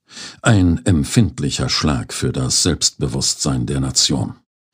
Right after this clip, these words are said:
Am vierzehnten September ruft Präsident Bush für ganz Amerika den Ausnahmezustand aus. In diesen Tagen rechnet man mit allem.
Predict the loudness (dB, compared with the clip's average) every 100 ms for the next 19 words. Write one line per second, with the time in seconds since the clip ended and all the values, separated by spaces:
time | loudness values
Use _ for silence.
0 | _ _ _ _ _ _ 2 6 6 4
1 | 0 2 2 4 4 4 6 6 6 4
2 | 2 2 0 -2 -2 0 2 2 2 2
3 | 0 -4 -8 0 0 4 2 2 2 2
4 | 0 -2 -2 0 2 0 0 0 0 0
5 | -2 -2 -2 -2 -2 -2 -4 -4 -2 -2
6 | -2 _ _ _ _ -20 -20 -10 0 2
7 | 4 4 4 2 2 0 2 2 0 -6
8 | -2 0 0 0 -2 0 0 2 0 -2
9 | -4 -6 -4